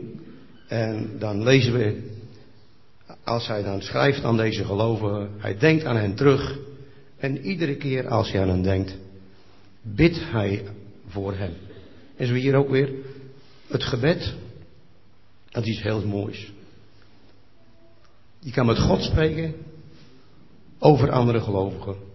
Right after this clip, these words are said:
We kunnen met elkaar spreken over elkaar. Of met een ander over een ander. Maar de mooiste manier om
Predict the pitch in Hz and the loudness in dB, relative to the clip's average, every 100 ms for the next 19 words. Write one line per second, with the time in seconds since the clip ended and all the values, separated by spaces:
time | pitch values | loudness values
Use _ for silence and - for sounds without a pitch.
0 | - - - - - - 120 139 120 120 | -20 -20 -20 -20 -20 -10 0 2 4 2
1 | 120 - 113 120 120 120 - 127 117 127 | 0 -4 -4 0 0 0 2 4 4 0
2 | - - - - - - - - - 160 | -4 -12 -14 -18 -20 -20 -20 -18 2 4
3 | 165 - 120 107 113 113 135 - - - | 6 4 0 -2 -2 -2 -4 -8 -14 -18
4 | - - - - 131 120 117 113 117 - | -20 -20 -20 -4 -2 0 0 0 2 2
5 | 156 143 120 - 135 135 123 104 107 101 | 2 2 -2 -2 0 0 0 0 2 2
6 | 98 104 - - - - - - - - | 2 -2 -6 -14 -16 -18 -20 -20 -4 0
7 | 107 107 131 143 - 120 104 101 101 - | 2 4 4 2 0 -2 0 -2 -4 -6
8 | - - - - - - - - - - | -14 -18 -20 -20 -20 -20 -20 -20 -20 -12
9 | - 131 120 101 - | -2 2 2 -2 -6